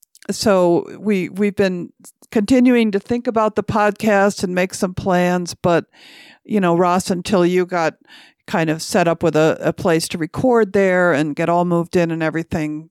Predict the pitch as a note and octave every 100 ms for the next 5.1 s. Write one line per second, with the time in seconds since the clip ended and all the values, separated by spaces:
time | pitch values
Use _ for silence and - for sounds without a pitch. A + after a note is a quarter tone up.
0 | _ F3+ D#3 D#3 - - - - _ _
1 | - A#3 B3 A3 - - F3+ F3+ E3+ -
2 | - F#3 F3 D#3+ - G#3+ G3 A3 F#3+ F#3
3 | F3+ F3 E3+ F3+ E3 E3 D#3+ D#3+ F3+ E3+
4 | - - G3 F#3 D3 - D3+ D#3 D#3+ E3
5 | E3